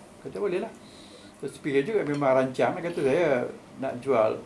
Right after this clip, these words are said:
Sebab dulu masa pergi tahun dua ribu sepuluh tu adalah bincang dengan beberapa orang yang minat art. Saya nak tapak di sini untuk, bukan nak cari duit sangat, tapi nak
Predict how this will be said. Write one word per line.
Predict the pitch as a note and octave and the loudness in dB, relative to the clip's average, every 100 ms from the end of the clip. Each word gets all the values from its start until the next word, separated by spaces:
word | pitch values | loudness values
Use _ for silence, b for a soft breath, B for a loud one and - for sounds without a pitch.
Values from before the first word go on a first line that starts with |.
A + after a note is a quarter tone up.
| - | -12
Sebab | - C3+ | -6 -2
dulu | B2+ F3+ | 2 2
masa | C#3 A#2+ | 2 -2
pergi | A#2+ A#2 B2 | -4 -2 -2
tahun | A#2+ A#2 | 2 0
dua | A#2 | 0
ribu | A#2+ | -2
sepuluh | A#2 B2 B2 A#2+ | -4 -4 -2 -2
tu | - | -2
adalah | A2+ G#2 | -2 -2
bincang | G#2 G#2 G#2 G#2 | -4 -6 -6 -6
dengan | G2+ G#2 | -6 -8
beberapa | G#2 G#2 G2+ A2 | -8 -6 -6 -2
orang | A2 G#2+ G#2 | -2 -2 -4
yang | G#2 | -6
minat | A#2 A#2 B2 | -6 -6 -4
art. | F#3 D3 - B B B B B | 0 0 -2 B B B B B
Saya | - B2+ | -6 -4
nak | C3 - | -4 -4
tapak | B2 B2 C3 - | -2 4 4 4
di | B2 | -2
sini | C3 B2 C#3 F#3+ | -4 -2 -2 -2
untuk, | D#3 A#2+ B2+ A#2+ A#2+ - - - - - - - - - | -4 -2 2 2 2 -4 -20 -20 -20 -20 -20 -20 -20 -6
bukan | B2+ E3+ | 0 0
nak | D3 | 0
cari | C#3+ C3 | 2 2
duit | C#3 | 2
sangat, | E3+ E3+ B2+ | 0 -2 -2
tapi | C3+ D3+ | -2 -2
nak | C#3 C3+ | 0 0